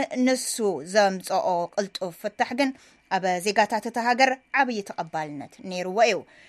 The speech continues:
ክሳብ ሎሚ ሶሉስ ገና ኣብ ማኒላ ከም ዘሎ ዝግለጽ-፣ ዝተገልጸ፣ ክሳብ ሎሚ ሶሉስ ኣብ ማኒላ ምንባሩ ዝተገልጸ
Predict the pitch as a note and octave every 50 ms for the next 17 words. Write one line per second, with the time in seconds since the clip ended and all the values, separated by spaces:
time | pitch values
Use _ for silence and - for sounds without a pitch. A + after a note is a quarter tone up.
0 | - _ _ - - A#3 A3 G#3+ A3+ A#3 A3+ A3 A3+ B3+ C#4 - _ _ _ -
1 | - - C4 B3 B3 B3 B3+ - - A#3+ B3+ B3 B3 A#3+ A#3+ - A#3 A#3 A#3 A#3
2 | A#3 - B3 B3 A#3+ A#3 A#3 A#3 A#3 A#3 A#3 - A#3+ A3+ A3 G3+ A3+ G#3+ G3+ G#3
3 | A3 G#3 G3+ G#3 G3 G3+ G3+ F#3+ F#3 F#3 F3+ - - D3+ F#3+ F#3+ - - A3 G3
4 | F#3+ F3+ F3+ - - F#3+ F#3 - - _ _ - - _ _ _ _ _ _ _
5 | _ _ - - - A3+ A3 G#3+ G3+ - _ - A3 A3 A#3 A3+ A3+ A3 - B3
6 | A#3+ A#3+ A#3 - - - A3+ A3 A3 G#3+ G#3+ G#3+ A3 A#3 A3+ A3+ A3+ A3 A3 A3
7 | A3 A3+ - A#3 A3+ A#3 A3 G#3+ A3 A3 A3+ A3 - - A#3+ A#3 A#3+ A3 -